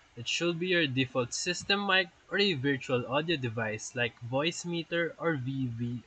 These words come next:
audio cable. Step two, in the soundpad, enable the voice option so that your sound is played through your mic's input.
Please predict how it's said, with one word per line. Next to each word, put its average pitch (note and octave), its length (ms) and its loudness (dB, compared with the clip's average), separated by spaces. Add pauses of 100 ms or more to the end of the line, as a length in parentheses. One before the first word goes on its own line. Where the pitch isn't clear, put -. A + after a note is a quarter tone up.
audio A2 400 -6
cable. A2+ 480 -2 (380)
Step - 420 -2
two, D#3 240 0 (580)
in G3+ 200 4
the D3+ 100 2
soundpad, B2+ 640 6 (380)
enable F3+ 480 2
the E3+ 180 2
voice A#2 400 0
option G#2+ 560 -2 (1000)
so A#2+ 140 0
that D3 320 6
your F#3+ 160 2
sound D3+ 360 6
is C3+ 140 -4
played B2 320 -2
through D#3+ 160 -4
your E3+ 240 2
mic's A#2 480 -2
input. B2+ 400 -6